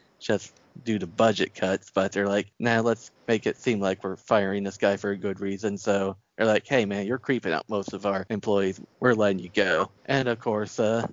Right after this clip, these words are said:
then his wife starts, uh, getting, uh, some guy stalking her.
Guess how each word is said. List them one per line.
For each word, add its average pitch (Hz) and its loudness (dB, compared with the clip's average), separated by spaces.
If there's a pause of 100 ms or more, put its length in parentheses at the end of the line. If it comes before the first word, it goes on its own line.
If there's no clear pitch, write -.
then 120 0
his 113 -2
wife 117 4
starts, - -4
uh, 117 0
getting, 113 -4
uh, 113 0
some 113 -4
guy 113 4
stalking 117 -4 (140)
her. 101 2